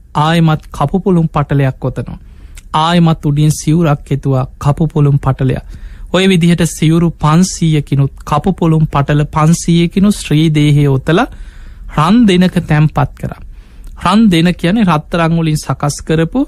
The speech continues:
භාජනයක්. සාමාන්‍යයෙන් අපි දකින්නේ මිනි පෙට්ටියක් වගේ. එතකොට මේ පෙට්ටිය රත්තරනින් සකස් වෙච්ච රන්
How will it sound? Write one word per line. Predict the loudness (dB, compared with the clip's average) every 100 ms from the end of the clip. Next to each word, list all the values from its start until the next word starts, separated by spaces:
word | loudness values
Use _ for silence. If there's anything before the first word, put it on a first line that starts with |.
| -6 -20 -20 -20 -20 -4
භාජනයක්. | 0 2 2 2 2 2 -2 -12
සාමාන්‍යයෙන් | -6 0 2 4 4 4 2
අපි | 0 0
දකින්නේ | 0 0 2 2
මිනි | 4 2
පෙට්ටියක් | 2 -2 -2 -2 0 0
වගේ. | -2 -6 -8 -14 -20 -6
එතකොට | -2 0 2 2 4
මේ | 4 4 2 0 -4 -14 -20 -20 -20 -20 -6
පෙට්ටිය | -2 -2 -2 0 2 0 -4 -16 -20 -20 -20 -4
රත්තරනින් | -4 -4 -2 0 2 4 2
සකස් | 2 -2 0 -2
වෙච්ච | -2 -4 0
රන් | 0 2